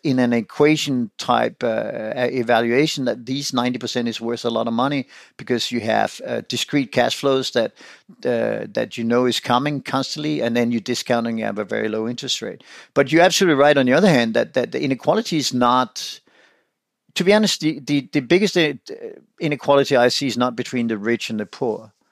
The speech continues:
because to some extent that's always existed. And it is true that the middle class has been the big loser. So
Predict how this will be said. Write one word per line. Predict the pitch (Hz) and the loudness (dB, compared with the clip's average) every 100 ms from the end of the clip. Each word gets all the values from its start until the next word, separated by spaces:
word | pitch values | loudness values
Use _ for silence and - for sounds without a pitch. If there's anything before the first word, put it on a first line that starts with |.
| _ _ _ - | _ _ _ -10
because | 123 120 | -4 -4
to | - - | -4 0
some | 151 | 2
extent | 151 - 131 | 2 2 2
that's | 123 120 | 4 6
always | 123 120 113 | 4 2 -2
existed. | 110 - 143 - 113 | -4 -2 -2 -2 -6
And | 127 123 | -4 -2
it | 127 | 2
is | 156 147 | 2 2
true | - 135 120 | 0 -2 0
that | 117 | 0
the | 117 | 0
middle | 117 123 | 0 0
class | 117 110 107 | 0 0 0
has | 113 - | -4 -8
been | 113 | -6
the | 110 | -4
big | 104 113 | -4 -4
loser. | 110 131 139 123 | -2 -2 -2 -2
So | 107 117 107 | -2 0 0